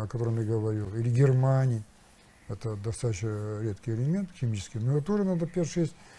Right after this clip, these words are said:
э, микрограмм в сутки. Потому что если его не будет, то какой-то орган наш не будет функционировать. Потому что еда, пища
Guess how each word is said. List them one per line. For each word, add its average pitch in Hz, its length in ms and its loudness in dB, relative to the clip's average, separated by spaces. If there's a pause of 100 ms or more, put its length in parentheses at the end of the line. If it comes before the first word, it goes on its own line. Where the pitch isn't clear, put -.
(420)
э, 131 160 -2
микрограмм 143 480 2
в - 40 -4
сутки. 117 380 -4 (960)
Потому 135 200 2
что 139 200 0
если 135 240 2
его 143 100 2
не 147 100 4
будет, 165 240 0
то 139 80 -4
какой-то 147 300 2
орган 156 320 4
наш 113 180 2
не 139 80 -2
будет 147 200 -2
функционировать. 143 600 -2 (1120)
Потому 127 320 2
что - 280 -4 (580)
еда, 143 520 4 (180)
пища 104 400 -4